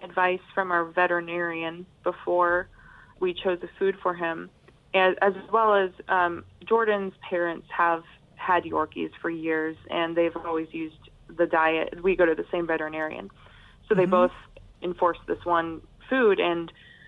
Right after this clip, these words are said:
Speaker 1: so weaning him off of his old food was, it was basically,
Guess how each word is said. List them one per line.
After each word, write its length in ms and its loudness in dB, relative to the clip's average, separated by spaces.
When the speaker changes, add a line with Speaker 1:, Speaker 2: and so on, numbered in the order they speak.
Speaker 1:
so 120 4
weaning 360 -2
him 160 -2
off 200 4
of 100 -2
his 220 -6
old 340 2
food 340 0
was, 340 4
it 120 8
was 200 8
basically, 840 4